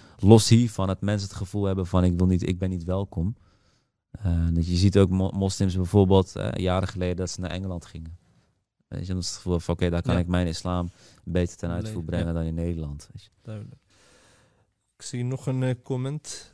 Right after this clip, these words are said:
Speaker 2: Eh, ik ga die vraag zelf wel beantwoorden. "Gaan jullie ook een, eh, blik werpen op het partijprogramma van nida? Lijkt mij interessant." Eh, we gaan het sowieso wel, eh, face-to-face persoonlijk doen, maar of het op, eh,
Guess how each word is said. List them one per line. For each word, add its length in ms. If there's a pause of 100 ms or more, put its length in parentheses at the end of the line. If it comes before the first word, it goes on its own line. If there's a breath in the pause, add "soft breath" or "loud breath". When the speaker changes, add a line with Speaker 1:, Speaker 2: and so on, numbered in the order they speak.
(120)
Speaker 2:
Eh, 300
ik 460
ga 120
die 120
vraag 280
zelf 300
wel 160
beantwoorden. 680
"Gaan 260
jullie 220
ook 160
een, 160
eh, 100 (100)
blik 220
werpen 400
op 100
het 140
partijprogramma 680
van 200
nida? 400 (100)
Lijkt 340
mij 160
interessant." 720 (640 loud breath)
Eh, 160
we 80
gaan 160
het 120
sowieso 500
wel, 180 (180)
eh, 60
face-to-face 800
persoonlijk 580
doen, 220
maar 100
of 80
het 120
op, 180
eh, 120